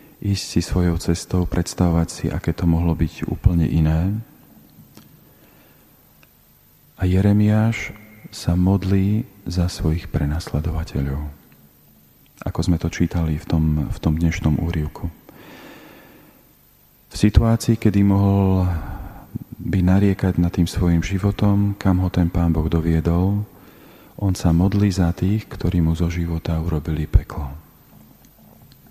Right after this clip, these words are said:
Ja neviem, či poznám lepší liek na sebaľútosť, ktorej prepadáme my každý v,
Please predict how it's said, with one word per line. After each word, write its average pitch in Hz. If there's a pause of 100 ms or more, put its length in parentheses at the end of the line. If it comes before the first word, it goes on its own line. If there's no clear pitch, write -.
(920)
Ja 98
neviem, 123
či -
poznám 101
lepší 101
liek 85
na 80 (240)
sebaľútosť, 92
ktorej 87
prepadáme 85
my 85
každý 92
v, -